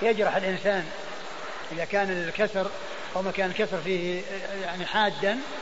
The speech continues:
قد يكون ذلك سبب في أنه يجرح، بخلاف ال-، آه، فوهة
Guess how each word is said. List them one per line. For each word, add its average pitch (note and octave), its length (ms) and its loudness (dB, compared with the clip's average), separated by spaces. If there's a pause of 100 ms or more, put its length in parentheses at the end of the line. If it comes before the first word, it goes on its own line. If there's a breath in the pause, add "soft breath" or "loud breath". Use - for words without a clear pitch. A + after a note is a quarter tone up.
(540)
قد C#4 120 4
يكون C4 220 6
ذلك A3+ 380 4
سبب B3 260 8
في A3 160 4
أنه A3+ 240 8
يجرح، F#3+ 260 6 (760)
بخلاف C4 420 10 (600)
ال-، G#3+ 260 2
آه، G#3 320 4 (840)
فوهة G#3 280 8